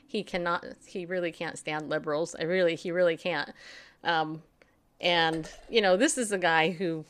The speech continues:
you know, served, and he did a whole bunch of stuff. I can't tell you what he did. It's a secret, but, um, but yeah, he, he would, like,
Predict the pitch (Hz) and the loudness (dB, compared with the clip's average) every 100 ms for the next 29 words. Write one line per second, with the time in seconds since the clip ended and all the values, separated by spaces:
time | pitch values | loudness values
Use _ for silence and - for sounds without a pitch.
0 | _ _ _ _ _ _ - 226 170 156 | _ _ _ _ _ _ -6 -2 -2 -2
1 | - - 226 214 208 196 170 165 175 170 | -2 4 6 6 4 2 -6 -6 -6 2
2 | 185 175 180 _ _ _ - 190 175 165 | 2 2 -4 _ _ _ -8 -4 -2 -2
3 | 156 156 - 143 156 165 - 139 - 131 | -4 -12 -6 -4 -4 -6 -8 -8 -4 -4
4 | 123 131 135 143 170 156 - 208 - 147 | -4 -6 -8 -8 -10 -10 -6 -6 -4 -6
5 | - - 139 - - - - - - - | -4 0 0 0 -8 -20 -20 -20 -20 -20
6 | - - 180 160 151 147 _ _ _ _ | -20 -6 -4 -4 -6 -12 _ _ _ _
7 | _ _ - 165 170 156 143 - 226 208 | _ _ 2 2 2 2 0 -2 -4 -2
8 | 180 - 208 _ _ _ _ - - 220 | -6 -12 -20 _ _ _ _ -16 -8 -2
9 | 190 175 165 160 - | 0 0 0 0 -2